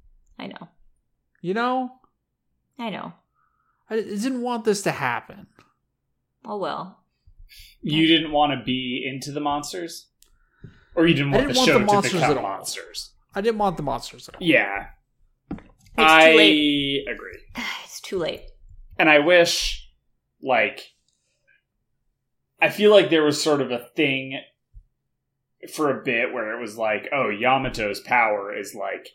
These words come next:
Speaker 1: Wood.
Speaker 3: uh, anti-big monster."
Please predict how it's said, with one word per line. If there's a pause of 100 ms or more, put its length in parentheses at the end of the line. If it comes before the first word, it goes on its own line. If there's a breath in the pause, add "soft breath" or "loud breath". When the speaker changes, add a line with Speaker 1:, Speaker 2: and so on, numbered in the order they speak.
Speaker 1:
Wood. (520)
Speaker 3:
uh, (180)
anti-big
monster."